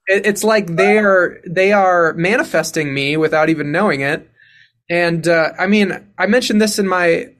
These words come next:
presentation at the conference, that one night, I don't know why, it wasn't a particularly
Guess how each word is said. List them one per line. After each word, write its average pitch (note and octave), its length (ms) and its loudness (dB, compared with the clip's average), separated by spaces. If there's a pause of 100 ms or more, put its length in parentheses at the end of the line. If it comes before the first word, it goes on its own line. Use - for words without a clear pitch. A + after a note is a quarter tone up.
(120)
presentation G3 640 -2
at E3 100 -2
the D3+ 80 -8
conference, F3+ 640 -4 (400)
that D#3+ 320 -2 (140)
one G3+ 360 -2
night, A3+ 420 -2
I F3+ 140 0
don't A#3 200 2
know F#3+ 120 2
why, E3+ 500 2
it D#3 240 0
wasn't G#3 300 -2
a D#3 80 -4
particularly F3+ 1040 -2